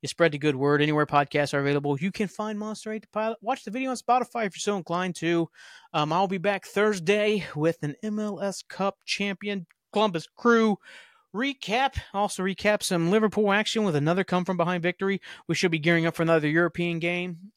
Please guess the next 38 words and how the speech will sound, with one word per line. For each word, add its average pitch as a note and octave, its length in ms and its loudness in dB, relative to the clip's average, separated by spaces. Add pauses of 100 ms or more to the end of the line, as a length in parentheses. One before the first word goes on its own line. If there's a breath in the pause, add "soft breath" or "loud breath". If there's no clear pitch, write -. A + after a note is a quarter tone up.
And F3+ 160 -12
hopefully F3 260 -8
a D3 40 -2
whole E3 100 0
bunch E3+ 180 -4
of - 60 -16
kids E3+ 220 -4
are D#3 40 -4
playing. E3+ 380 -6 (500 loud breath)
Um, D3 600 0 (260)
then, F#3 220 -6
yeah, G#3 160 -4
we'll C#3+ 160 -8
be D#3 180 -2
back E3 240 0
with D#3 120 -6
that, F#3+ 200 0 (160)
all F3+ 180 0
this F3+ 200 -4
mess. G3 340 -2
Um, D3 460 4
I'm F3 180 -2
gonna F3+ 140 0
see G3+ 260 -4
if F3+ 100 -2
I F3+ 40 0
can F3 140 -2
get E3+ 120 -4
some D#3 160 -6
information D#3+ 480 -4
on D3 60 -4
the C#3+ 80 -8
crew D#3+ 180 -4
for - 80 -12
next D3 220 -8
season D#3+ 240 -8
already E3 380 -2
and C#3+ 280 -6